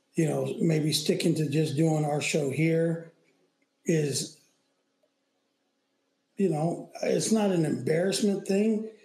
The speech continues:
It's just not doing a show to the quality of what I am used to or what I want. And,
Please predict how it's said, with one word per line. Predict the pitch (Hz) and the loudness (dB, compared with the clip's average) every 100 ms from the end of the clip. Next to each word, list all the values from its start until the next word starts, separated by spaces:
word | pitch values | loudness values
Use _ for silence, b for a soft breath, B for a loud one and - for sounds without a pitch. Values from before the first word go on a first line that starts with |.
| B - | B -4
It's | 180 - | 0 2
just | 190 165 - - - - - | 2 2 2 0 -4 -8 0
not | 170 185 170 160 | 0 0 -2 0
doing | 180 165 | 2 2
a | 135 | 0
show | - 175 170 170 | -2 0 0 0
to | 165 | -2
the | 139 | -4
quality | - - 160 156 156 151 | -4 -2 0 0 0 -2
of | 123 | -2
what | 131 143 139 | -2 -2 -4
I | 139 147 143 131 135 B B - | -4 -2 -2 -4 -6 B B -6
am | 156 151 | 0 2
used | 175 175 - | 2 2 0
to | 190 | 2
or | 156 139 131 | 2 0 0
what | 139 151 | 0 0
I | 143 | 0
want. | 127 139 165 143 107 - _ _ _ _ _ _ _ _ _ - | -2 0 0 0 -4 -12 _ _ _ _ _ _ _ _ _ -2
And, | 151 143 139 | 0 0 0